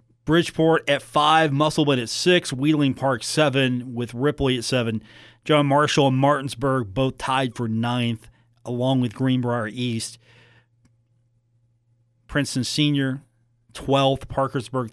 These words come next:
thirteenth, Jefferson fourteen, Brooke and Parkersburg South fifteen,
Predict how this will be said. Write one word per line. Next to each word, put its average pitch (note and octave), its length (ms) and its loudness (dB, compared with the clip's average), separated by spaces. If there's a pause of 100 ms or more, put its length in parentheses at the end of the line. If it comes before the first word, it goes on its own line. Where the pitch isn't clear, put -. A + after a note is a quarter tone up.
(100)
thirteenth, C3 680 -4
Jefferson A#2+ 560 -4
fourteen, A2+ 720 -6
Brooke C3+ 480 -2
and B2 240 -2
Parkersburg C#3 720 -2
South B2+ 440 -4 (840)
fifteen, D#3+ 720 0